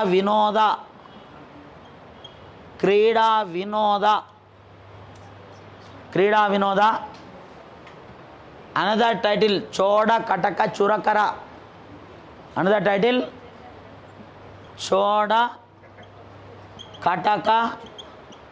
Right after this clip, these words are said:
Churakara. చోడ కటక చురకర. కురుకురేలు అనుకునేరమ్మో. కురుకురేలు అంటే తినేటివమ్మా, వెళ్ళేటప్పుడు కిరాణా షాప్లో దొరుకుతాయి, తినుకుంటా పోతే కరకర అంటాయి, అవే కురుకురేలు అనుకున్నాం.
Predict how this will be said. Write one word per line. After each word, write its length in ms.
Churakara. 760
చోడ 320
కటక 260
చురకర. 380
కురుకురేలు 460
అనుకునేరమ్మో. 500
కురుకురేలు 440
అంటే 200
తినేటివమ్మా, 480
వెళ్ళేటప్పుడు 460
కిరాణా 240
షాప్లో 280
దొరుకుతాయి, 320
తినుకుంటా 420
పోతే 140
కరకర 280
అంటాయి, 320
అవే 120
కురుకురేలు 460
అనుకున్నాం. 340